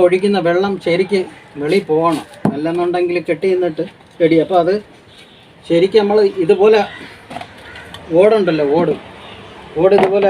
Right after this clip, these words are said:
വെ-, ഇങ്ങനെ, ഇങ്ങനെ വെച്ച് കൊടുത്താൽ മതി. ഓടൊന്ന് രണ്ടെണ്ണം.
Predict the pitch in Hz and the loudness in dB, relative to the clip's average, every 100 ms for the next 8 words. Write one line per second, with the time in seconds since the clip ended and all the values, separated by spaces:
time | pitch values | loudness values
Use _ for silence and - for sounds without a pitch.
0 | 190 190 180 196 185 185 170 190 180 165 | 0 0 0 2 0 0 0 2 2 0
1 | 190 165 170 139 117 - - - - - | 0 0 0 -2 -6 -18 -20 -20 -20 -20
2 | - - - - - - - - - - | -20 -20 -20 -20 -20 -20 -20 -20 -20 -20
3 | - 170 180 202 190 196 180 175 170 | -16 0 2 4 4 2 2 2 0